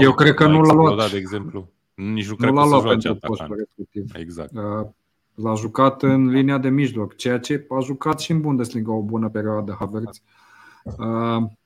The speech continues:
Speaker 2: dar acum, cu accidentarea lui Jesus, probabil va fi folosit ca nou fals în, la începutul sezonului și va avea mai multe oportunități, dar altfel cred că va juca în linia de mijloc.
Speaker 1: Maguire va exploda în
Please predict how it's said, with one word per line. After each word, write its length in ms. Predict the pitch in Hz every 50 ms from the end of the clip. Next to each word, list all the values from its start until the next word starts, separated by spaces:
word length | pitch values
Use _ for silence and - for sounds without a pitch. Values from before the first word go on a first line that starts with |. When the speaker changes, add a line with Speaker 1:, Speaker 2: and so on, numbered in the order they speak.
| _ _ _ _ _ _ _ _ - 135
Speaker 2:
dar 180 | 123 131 131 127
acum, 360 | 127 127 131 - 147 147 143
cu 100 | - 147
accidentarea 600 | 139 135 139 - 131 131 127 123 135 135 131 135
lui 160 | 135 135 123
Jesus, 380 | 120 139 143 139 - 156 143 143
probabil 440 | - - 139 139 135 123 127 123 120
va 160 | 120 127 120
fi 320 | 123 - 135 123 120 113
folosit 420 | 113 - 117 113 117 113 - 98 -
ca 140 | - 101
nou 260 | 95 98 104 113 110 104
fals 320 | - - 104 95 92 - -
în, 100 | 113 107 107 110 110
la 60 | 107
începutul 440 | 98 - - 107 - _ _ - 101
sezonului 580 | - 104 101 92 104 101 101 98 98 95 101 104 _ _ _
și 320 | - - - 120 117 113 -
va 240 | _ - 101 104 98
avea 200 | 101 98 101 110
mai 180 | 104 107 107 107
multe 260 | 107 107 107 107 104
oportunități, 720 | 98 - - 101 95 - 98 98 95 - - 104 98 98
dar 140 | 107 107 117
altfel 260 | 127 127 120 - 120
cred 140 | - 127 117
că 120 | - 123
va 140 | 113 123 123
juca 320 | 120 120 - - 123 110
în 60 | 110 107
linia 220 | 110 110 107 107
de 120 | 104 110
mijloc. 380 | 110 113 113 101 - _ _ _ _ _ _ _ _ _ _ _ _
Speaker 1:
Maguire 600 | - 92 85 90 85 82 87 85 85 80 73 73 76
va 80 | 82 80
exploda 460 | 78 - - _ - 80 76 - 80
în 80 | 78